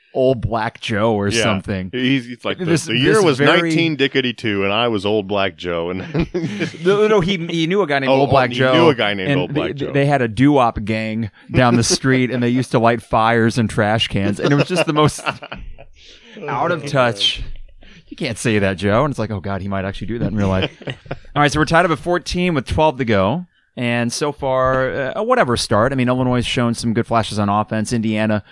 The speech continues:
Speaker 1: with a couple three-pointers, and that is really why this game is where it is.
Speaker 2: I'm still not worried. Are you?
Speaker 1: I'm not either. I
Speaker 2: I'm
Speaker 1: think
Speaker 2: not
Speaker 1: if you get to halftime and this is, like,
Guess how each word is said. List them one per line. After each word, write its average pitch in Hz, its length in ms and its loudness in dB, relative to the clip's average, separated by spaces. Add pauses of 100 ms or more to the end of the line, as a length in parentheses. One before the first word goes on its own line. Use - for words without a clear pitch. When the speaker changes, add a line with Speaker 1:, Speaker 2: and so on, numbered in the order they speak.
(160)
Speaker 1:
with 120 140 -4
a - 40 -2
couple - 280 -6
three-pointers, 135 840 -2
and 120 140 -4
that 117 160 -2
is 104 160 -4
really 107 360 -2 (420)
why 120 340 0
this 113 160 -4
game 110 240 -2
is 95 100 -4
where 98 160 0
it 90 80 -2
is. - 380 -8
Speaker 2:
I'm 180 80 -6
still 214 200 -4
not 175 160 0
worried. 104 280 -2 (920)
Are 87 120 -8
you? 107 80 0
Speaker 1:
I'm 175 40 0
not 185 160 2
either. 123 240 2
I 127 40 4
Speaker 2:
I'm 117 60 2
Speaker 1:
think 110 100 -2
Speaker 2:
not 113 60 0
Speaker 1:
if 113 60 -2
you 131 40 0
get 135 120 2
to 127 60 -2
halftime 113 520 0
and 107 80 -2
this 107 120 -6
is, 104 80 -8
like, 98 160 -4